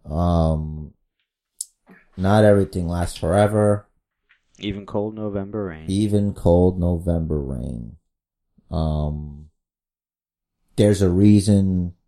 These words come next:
Speaker 1: why the Ring of Power had to be destroyed. Uh, if you hold the Ring of Power too, too long, it can corrupt you.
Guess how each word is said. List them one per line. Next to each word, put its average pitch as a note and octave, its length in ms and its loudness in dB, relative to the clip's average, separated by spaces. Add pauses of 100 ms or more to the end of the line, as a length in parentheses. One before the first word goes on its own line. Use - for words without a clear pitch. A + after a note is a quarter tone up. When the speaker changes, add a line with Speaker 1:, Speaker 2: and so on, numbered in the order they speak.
(140)
Speaker 1:
why F#2 440 4
the F2+ 120 0
Ring F2+ 240 0
of F2+ 160 -4
Power F2+ 400 2
had D#2+ 220 0
to F2 80 -6
be D#2+ 160 -10
destroyed. F2+ 720 -4 (1600)
Uh, D#2 340 -6
if D#2+ 100 -20
you D#2+ 160 -6
hold F#2 220 4
the F2+ 80 2
Ring F2+ 220 2
of E2 120 -6
Power E2+ 380 4
too, D#2+ 460 -6 (260)
too - 220 -6
long, F2 520 2
it - 100 -10
can F2 140 -10
corrupt D2 380 -6
you. C2 180 -20